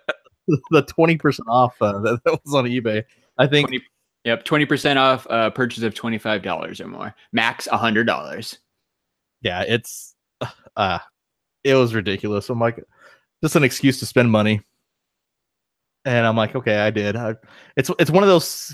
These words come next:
Speaker 1: coupons that, like I said, it's one of those things that happens every now and again that, where I'm like, "Hey, you know what? I like this, but I don't like that for that price." So it kinda adjusted a, a couple things down to, I'm like,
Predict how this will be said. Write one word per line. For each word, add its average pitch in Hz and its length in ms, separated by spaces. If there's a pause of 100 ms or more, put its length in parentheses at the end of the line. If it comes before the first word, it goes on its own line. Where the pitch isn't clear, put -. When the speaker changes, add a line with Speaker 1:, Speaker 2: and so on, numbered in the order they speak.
Speaker 1:
coupons 143 540
that, 113 160
like 110 120
I - 40
said, 117 100
it's 110 140
one 160 80
of 147 40
those 127 120
things 120 160
that 104 80
happens 107 280
every 107 140
now 107 140
and 107 80
again 107 220
that, 101 200
where 104 160
I'm 98 80
like, 101 160 (300)
"Hey, 180 80
you 160 60
know 151 40
what? 156 160 (140)
I 175 100
like 147 320
this, 156 420 (560)
but 123 280 (480)
I 190 100
don't 156 180
like 123 200
that 120 180
for 113 80
that 101 200
price." 101 520 (540)
So 147 80
it 165 180
kinda 156 320
adjusted 131 500
a, 117 200
a 123 40
couple 147 300
things 113 240
down 107 320
to, 117 60
I'm 101 80
like, 101 160